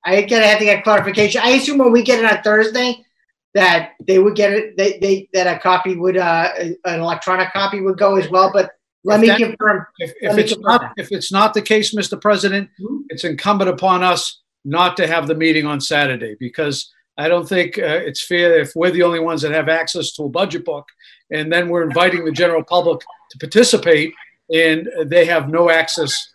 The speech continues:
Speaker 2: <laughs> to the budget. Uh,
Speaker 1: Absolutely.
Speaker 2: so so that's not fair either. So I, I would say this should be a wait and see, Mister President, before we set up the date, uh, because that budget book has to be available to everyone in the community as well as the council.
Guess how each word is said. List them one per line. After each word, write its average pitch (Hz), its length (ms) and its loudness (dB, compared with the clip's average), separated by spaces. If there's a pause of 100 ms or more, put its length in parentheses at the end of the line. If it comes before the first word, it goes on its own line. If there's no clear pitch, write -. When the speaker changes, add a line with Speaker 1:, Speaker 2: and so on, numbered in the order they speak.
(160)
Speaker 2:
<laughs> 247 220 -4
to 233 120 -2
the 202 80 -2
budget. 180 400 -2 (500)
Uh, 147 60 -4
Speaker 1:
Absolutely. 147 420 -4
Speaker 2:
so 147 200 -2 (340)
so 175 140 -6
that's 202 240 0
not 190 180 0
fair 180 240 2
either. 143 240 -2
So 147 300 -2 (220)
I, 208 240 2
I 226 40 6
would 233 160 2
say 226 200 4
this 190 180 0
should 208 260 2
be 190 180 2
a 160 80 6
wait 202 240 2
and 160 120 -10
see, 214 260 2
Mister 165 280 -4
President, 151 560 -4 (260)
before 190 320 -2
we 180 120 2
set 175 220 0
up 170 160 -2
the 151 100 -6
date, 160 400 0 (340)
uh, 151 160 -2
because 156 360 -4
that 180 200 0
budget 196 320 0
book 190 160 -6
has 175 200 -2
to - 60 -12
be 160 140 -4
available 165 500 2
to 147 300 -6 (220)
everyone 190 340 -2
in 175 60 -8
the 165 80 -2
community 165 680 -4 (220)
as 147 140 -6
well 160 200 -2
as 139 120 -8
the 135 80 -10
council. 123 460 -10